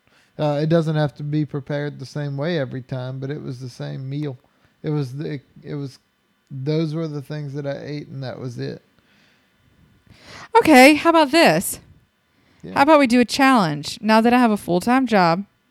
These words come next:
Speaker 1: Okay.
Speaker 2: and a full-time paycheck, how about we do this?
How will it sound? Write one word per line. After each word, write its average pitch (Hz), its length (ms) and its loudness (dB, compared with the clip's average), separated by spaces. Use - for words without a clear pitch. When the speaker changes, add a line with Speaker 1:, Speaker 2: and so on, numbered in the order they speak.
Speaker 1:
Okay. 127 220 -14
Speaker 2:
and 165 240 -12
a 180 40 -6
full-time 240 420 0
paycheck, 175 540 -2
how 254 120 -2
about 247 120 6
we 233 80 4
do 214 140 4
this? 202 520 0